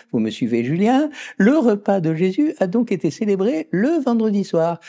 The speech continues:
le quatorze au soir. Euh, C Q F D, je dirais.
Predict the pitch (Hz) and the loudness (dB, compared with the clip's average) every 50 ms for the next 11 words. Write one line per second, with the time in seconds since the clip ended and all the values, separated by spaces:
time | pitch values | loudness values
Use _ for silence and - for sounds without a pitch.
0 | - - - 180 214 277 349 339 - 240 196 202 - 220 226 240 208 196 185 170 | -12 -4 0 2 4 4 4 2 2 0 -2 0 0 0 0 0 0 -2 -2 -4
1 | - - 147 135 143 151 156 - - - - _ _ - - 147 147 156 151 - | -2 -2 0 0 0 -2 -4 -8 -14 -20 -20 _ _ -6 -4 -2 -2 -2 -4 -4
2 | - 190 190 - 196 196 196 170 147 139 143 151 151 151 143 135 151 147 135 135 | -6 -8 -4 -2 -2 -2 -2 -2 -2 -2 -2 -2 -2 -2 -4 -4 -4 -4 -4 -4
3 | 143 147 143 | -4 -6 -8